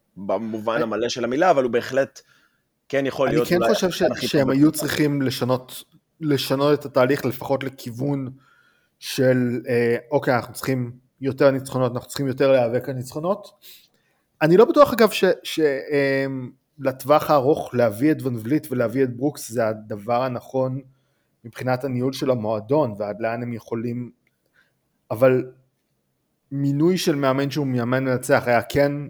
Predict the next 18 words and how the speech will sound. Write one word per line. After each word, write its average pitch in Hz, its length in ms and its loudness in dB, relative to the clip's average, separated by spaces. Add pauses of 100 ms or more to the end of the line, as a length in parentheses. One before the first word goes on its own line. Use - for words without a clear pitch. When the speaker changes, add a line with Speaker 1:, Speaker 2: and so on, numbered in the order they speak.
Speaker 2:
מתבקש 131 540 -4
פה. 196 320 -4 (640)
אה, 120 540 2
אני 120 140 -2
גם 127 220 4
אהבתי, 131 320 4
אמרתי, 123 360 2
את 104 100 -6
ה-, 110 380 2
את 110 120 -6
הצירוף 113 640 -4
של, 117 280 -2
אה, 107 560 -2
ג'ף 113 220 -2
גרין. 160 300 0 (960)
אמ, 120 800 -2 (4000)
כי, 135 800 0
כי 127 1080 -2